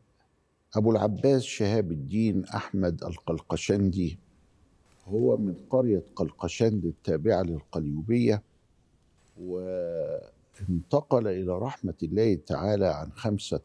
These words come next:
وستين سنة، سنة تمنمية واحد وعشرين، يعني في أوائل القرن التاسع الهجري، تمنمية واحد وعشرين.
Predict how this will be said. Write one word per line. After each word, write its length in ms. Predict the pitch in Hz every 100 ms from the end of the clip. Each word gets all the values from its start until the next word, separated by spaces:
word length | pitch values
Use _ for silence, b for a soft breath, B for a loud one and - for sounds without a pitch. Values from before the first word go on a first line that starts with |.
| 80
وستين 720 | 78 76 - - 110 98 90
سنة، 300 | - 113 104
سنة 280 | 90 117 101
تمنمية 1000 | - 87 80 82 85 104 127 120 113 107
واحد 420 | 104 110 98 87
وعشرين، 680 | 90 87 - 107 120 123 104
يعني 380 | 107 120 98 90
في 280 | - -
أوائل 340 | 95 98 113 87
القرن 460 | 80 - 107 98
التاسع 720 | 80 - - 101 87 - 76 76 b b b b -
الهجري، 680 | 98 78 76 - - - - -
تمنمية 760 | 143 120 104 104 117 113 113 113 -
واحد 300 | 92 90 87
وعشرين. 480 | - - - -